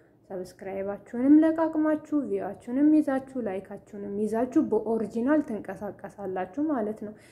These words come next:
እኔ አሁን ከዚህም በፊት ማለት ነው፣ በእውነት ነው የምላችሁ፣ ከዚህም በፊት ከሰሞኑ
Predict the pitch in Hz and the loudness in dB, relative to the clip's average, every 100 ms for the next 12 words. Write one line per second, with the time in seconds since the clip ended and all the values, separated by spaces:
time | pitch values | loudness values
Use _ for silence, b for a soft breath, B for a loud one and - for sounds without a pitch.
0 | b b b - 277 294 302 294 262 254 | b b b 0 4 6 6 4 2 2
1 | 262 254 262 359 302 196 180 185 180 190 | 2 2 2 2 2 0 -2 -4 -6 -4
2 | 220 240 240 240 233 202 202 196 202 - | -2 0 0 0 -2 -4 -2 -2 -4 -10
3 | 226 214 226 208 208 214 - _ _ _ | -8 -4 -4 -4 -6 -8 -10 _ _ _
4 | _ _ _ _ _ _ _ 269 277 277 | _ _ _ _ _ _ _ -2 4 6
5 | 240 202 | 6 4